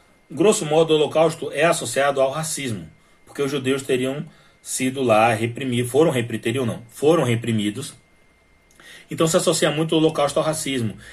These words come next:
E aí por isso, é, faz do Holocausto, na experiência da Alemanha, parecer ser diferente da perseguição que aconteceu em outros locais. E isso é um erro. Então o que é que a gente tá propondo aqui analisar?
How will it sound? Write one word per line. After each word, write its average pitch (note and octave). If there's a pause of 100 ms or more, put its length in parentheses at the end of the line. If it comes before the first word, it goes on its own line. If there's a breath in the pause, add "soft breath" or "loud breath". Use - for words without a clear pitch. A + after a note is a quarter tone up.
(120 loud breath)
E D3+
aí E3+
por E3+
isso, E3+ (340 soft breath)
é, B2
faz E3
do D#3
Holocausto, A#2+
na C3+
experiência B2
da A#2
Alemanha, A2+
parecer D3+
ser D#3
diferente D#3 (220 loud breath)
da C#3
perseguição D#3+
que E3
aconteceu D#3+
em D3+
outros D#3+
locais. B2+ (480 loud breath)
E D3
isso D#3
é E3
um E3+
erro. C3 (240 loud breath)
Então C#3
o D#3+
que E3
é E3+
que E3+
a C3
gente B2+
tá B2+
propondo A#2
aqui G#2+
analisar? F#2+